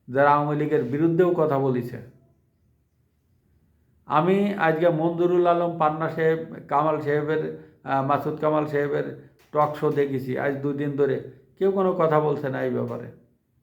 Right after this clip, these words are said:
আমি তাদেরও দোষ দিই না, কথা বলবে কিভাবে? কথা বললে তো নিয়ে যাবে। ওই যে মামা বাড়ির একটা বিল্ডিং আছে, ওখানে নিয়ে বলবে যে, "এখানে খাদ্য খামা-, খাবার দিতাছি,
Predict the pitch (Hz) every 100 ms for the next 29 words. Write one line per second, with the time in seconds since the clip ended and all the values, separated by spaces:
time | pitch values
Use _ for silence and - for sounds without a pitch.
0 | _ _ _ _ _ _ _ _ _ _
1 | _ _ _ _ _ 220 254 247 208 202
2 | 220 208 196 185 165 165 160 185 190 202
3 | 202 202 170 175 175 175 180 175 156 147
4 | 131 131 131 151 160 165 170 165 160 160
5 | 147 147 - - _ _ _ _ _ _
6 | 151 180 185 135 117 - - - _ _
7 | _ _ _ 170 175 180 170 170 170 165
8 | 160 156 156 143 143 147 147 151 151 165
9 | - - - _ _ _ _ _ _ _
10 | - 147 151 151 151 147 139 139 139 143
11 | 143 143 143 131 131 156 135 135 143 139
12 | - 135 147 147 147 143 143 165 226 -
13 | -